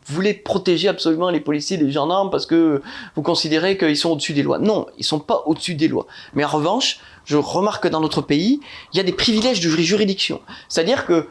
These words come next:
par exemple, un homme politique, il n'est pas jugé par un tribunal normal. Il est, euh, jugé par la Cour de justice de la République. On est d'accord ? Voilà. Euh, euh, les, les hommes politiques, c'est, c'est, euh, tous sont, sont, ont bénéficié de privilèges de, de juridiction.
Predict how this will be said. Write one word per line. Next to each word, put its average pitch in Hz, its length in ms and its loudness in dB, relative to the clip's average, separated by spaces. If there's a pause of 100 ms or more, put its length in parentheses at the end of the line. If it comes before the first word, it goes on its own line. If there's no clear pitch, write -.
par 147 140 0
exemple, 220 260 0
un 175 60 4
homme 170 100 2
politique, 160 380 0
il - 20 0
n'est 151 80 0
pas 175 120 -2
jugé 156 260 0
par 202 160 -2
un 156 200 2
tribunal 160 380 0
normal. 214 380 0 (200)
Il 139 120 2
est, - 240 0
euh, 117 440 2
jugé 151 300 0
par 214 140 -2
la 131 80 -2
Cour 240 160 0
de 196 60 0
justice 226 300 0
de 196 60 2
la 196 80 4
République. 220 500 0 (320)
On - 40 -4
est 117 80 2
d'accord ? 247 420 0 (440)
Voilà. 156 260 -2 (360)
Euh, 143 440 4 (280)
euh, 101 440 4
les, 135 260 0
les 165 160 4
hommes 170 120 0
politiques, 165 360 0
c'est, 160 340 2
c'est, 143 440 2
euh, 123 580 4
tous 240 180 0
sont, 143 320 2 (100)
sont, 131 360 0
ont 127 320 2 (100)
bénéficié 196 520 2
de 190 100 2
privilèges 170 540 -2
de, 151 100 0
de 147 340 -2
juridiction. 185 500 -4